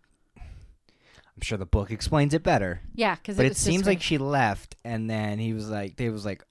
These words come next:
Speaker 1: "Oh, Zero's mom was looking for him, too." Was she, though? Because
Speaker 2: Yeah, we have to read, I wanna read the book
Speaker 1: because
Speaker 2: now.
Speaker 1: she,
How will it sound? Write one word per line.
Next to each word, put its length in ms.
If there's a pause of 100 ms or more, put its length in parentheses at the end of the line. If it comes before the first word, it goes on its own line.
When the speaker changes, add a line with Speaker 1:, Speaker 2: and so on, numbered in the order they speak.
(100)
Speaker 1:
"Oh, 280
Zero's 380
mom 180
was 120
looking 220
for 120
him, 200
too." 400 (1000)
Was 260
she, 180
though? 280
Because 1000 (100)
Speaker 2:
Yeah, 180
we 120
have 100
to 100
read, 220
I 140
wanna 260
read 140
the 80
book 80
Speaker 1:
because 140
Speaker 2:
now. 120
Speaker 1:
she, 600